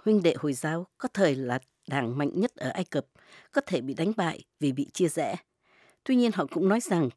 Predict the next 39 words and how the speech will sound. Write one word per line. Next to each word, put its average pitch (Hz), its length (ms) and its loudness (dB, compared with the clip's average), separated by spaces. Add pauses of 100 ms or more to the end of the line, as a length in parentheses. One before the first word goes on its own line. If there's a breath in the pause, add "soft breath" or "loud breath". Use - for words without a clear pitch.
các - 260 -2
đảng 147 300 -2 (100)
của 156 100 -2
phe 202 160 0
Hồi 170 180 -2
giáo 160 360 -2 (300 soft breath)
sẽ - 140 0
luôn 240 260 2
luôn 233 260 2
có 247 140 -2
một 220 180 0
vai 196 180 2
trò 151 320 -2
trên 180 200 0
chính 190 220 -6
trường 135 280 2
Ai 165 100 -2
Cập. - 220 -6 (840 soft breath)
Từ 170 100 4
Cairo, 185 460 2 (260)
thông 214 120 0
tin 226 180 0
viên 202 260 2
Heather 196 320 2
Murdoch 185 420 0
của 156 100 -2
đài 139 160 0
chúng 170 180 -2
tôi 180 300 0
gửi 147 140 4
về 139 120 -2
bài 127 260 -4
tường 135 240 0
thuật 135 140 -2 (380 soft breath)
do 190 220 0
Hồng 151 220 0
Hoa 160 200 -2 (120)
trình 135 220 -4
bày 123 140 -6